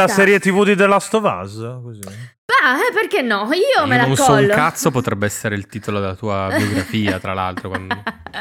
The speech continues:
Speaker 3: fra, fra, fra quindici anni, quando sarai morta.
Speaker 1: Esatto, e lo ripeto molto spesso questa cosa e poi in realtà invece so tutto, quindi è sempre, mm,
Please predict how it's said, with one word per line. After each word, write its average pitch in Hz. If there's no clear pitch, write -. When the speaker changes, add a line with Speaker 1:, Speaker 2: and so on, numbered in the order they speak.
Speaker 3:
fra, 101
fra, 110
fra 117
quindici 113
anni, 101
quando 98
sarai 95
morta. 92
Speaker 1:
Esatto, 202
e 311
lo 311
ripeto 381
molto 302
spesso 269
questa 220
cosa 302
e -
poi 277
in 240
realtà 214
invece 214
so 254
tutto, 202
quindi 262
è -
sempre, 202
mm, 185